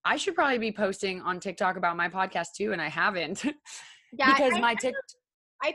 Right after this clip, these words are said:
Speaker 2: post, like, three or four times a day, which
Speaker 1: That's so good.
Speaker 2: grows so much. Like, you
Speaker 1: Mm-hmm.
Speaker 2: can, I've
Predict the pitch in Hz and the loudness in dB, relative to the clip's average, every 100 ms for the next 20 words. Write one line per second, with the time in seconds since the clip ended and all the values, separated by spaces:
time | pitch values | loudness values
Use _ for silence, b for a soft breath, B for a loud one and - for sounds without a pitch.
0 | 349 381 - 440 - - 262 285 294 254 | -4 -10 -8 -8 -10 -8 -6 -6 -6 -10
1 | 254 262 269 233 220 226 185 - 269 269 | -8 -10 -10 -12 -10 -10 -10 -4 -2 0
2 | 202 - 185 180 175 165 156 254 254 320 | -2 -2 -6 -6 -6 -6 -8 -6 -4 -6
3 | - 269 262 226 277 - B B 196 190 | -10 -10 -10 -10 -12 -14 B B -8 -4
4 | 185 - 185 466 440 - 311 320 339 | -4 -4 -6 -8 -12 -6 -4 -4 -8